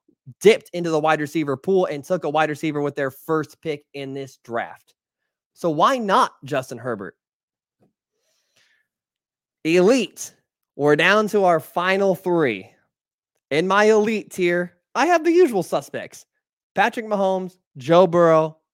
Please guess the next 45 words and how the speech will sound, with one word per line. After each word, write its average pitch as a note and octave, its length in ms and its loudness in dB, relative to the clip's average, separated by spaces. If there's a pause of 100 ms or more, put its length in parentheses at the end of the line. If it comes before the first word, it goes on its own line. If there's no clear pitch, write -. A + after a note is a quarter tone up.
(140)
and C3 160 -12
Josh B2+ 320 -8
Allen. F2 340 -14 (600)
For F3 180 -2
reasons B3+ 420 -4 (140)
you G3 240 -4
guys G3+ 320 -2 (100)
already F3+ 400 -2
know, E3 340 -4
I D#3+ 120 -4
don't E3+ 340 -2
have E3+ 280 -4
to E3+ 80 -8
really D#3+ 240 -4
tell D3+ 340 -6
you F3+ 100 -8
guys F#3+ 320 -6
about. G3+ 420 -2 (380)
These G#3+ 220 -4
are A3+ 40 0
the G#3+ 120 0
three F#3+ 280 -2
guys E3+ 340 -2
that C#3+ 200 -8
absolutely D#3+ 720 -4
deserve C#3 500 -6
to - 80 -18
be B2+ 160 -8
there. F#2 280 -10 (480)
Personally, G#3 760 -4 (500)
I F3 120 0
wish B3+ 240 -2
that D#3+ 240 -6
Josh E3+ 400 -6 (100)
Allen D#3+ 280 -6
would C3+ 120 -8
turn F3 200 -8
the B2+ 100 -6
ball G3 280 2
over C4+ 140 0
a C4+ 40 -4
little C4 160 -2
bit A#3+ 160 -4
less, C#4+ 360 -2 (560)
but F3+ 440 0